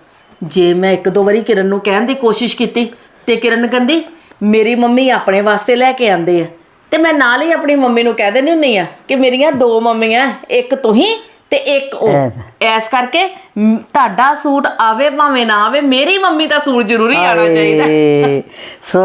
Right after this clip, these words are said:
Speaker 2: nice, ਮੈਂ ਕਹਿੰਦੀ ਇੰਨੀ ਵਧੀਆ ਵਾ, ਦੱਸ ਕੇ ਰੱਖ।
Speaker 1: ਬਹੁਤ ਵਧੀਆ। ਆ
Speaker 2: ਬਹੁਤ
Speaker 1: ਵੇਖੋ
Speaker 2: ਵਧੀਆ।
Speaker 1: ਭੈਣ ਜੀ, ਮੇਰੀ ਧੀ ਦੀ ਇਹ ਵੀ ਸਿਫਤ ਹੈਗੀ ਜੇ,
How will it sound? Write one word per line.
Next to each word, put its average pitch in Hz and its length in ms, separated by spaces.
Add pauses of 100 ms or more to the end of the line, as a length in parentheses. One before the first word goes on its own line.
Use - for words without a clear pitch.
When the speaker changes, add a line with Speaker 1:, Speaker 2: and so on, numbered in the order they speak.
Speaker 2:
nice, 156 440
ਮੈਂ 156 160
ਕਹਿੰਦੀ 160 200
ਇੰਨੀ 170 260
ਵਧੀਆ 196 420
ਵਾ, 139 140
ਦੱਸ 139 340
ਕੇ 147 80
ਰੱਖ। 123 140
Speaker 1:
ਬਹੁਤ 170 260
ਵਧੀਆ। 160 320
ਆ 156 40 (120)
Speaker 2:
ਬਹੁਤ 131 240
Speaker 1:
ਵੇਖੋ - 260
Speaker 2:
ਵਧੀਆ। 208 120
Speaker 1:
ਭੈਣ 202 80
ਜੀ, 190 180 (440)
ਮੇਰੀ 196 240
ਧੀ 226 220
ਦੀ 180 220
ਇਹ 170 60
ਵੀ 226 120
ਸਿਫਤ - 320
ਹੈਗੀ 190 260
ਜੇ, 151 180